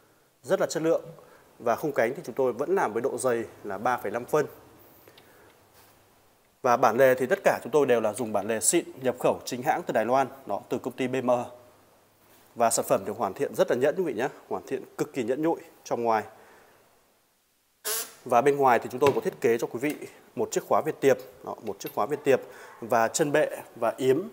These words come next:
thì chúng tôi là đục hoa hồng, đó, chân bệ và yếm đục hoa hồng. Và tiếp đến là cái phần cục bên trên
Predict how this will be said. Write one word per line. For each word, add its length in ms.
thì 100
chúng 80
tôi 140
là 80
đục 180
hoa 120
hồng, 220
đó, 120
chân 180
bệ 120
và 80
yếm 220
đục 160
hoa 100
hồng. 180
Và 220
tiếp 180
đến 200
là 120
cái 100
phần 160
cục 180
bên 160
trên 240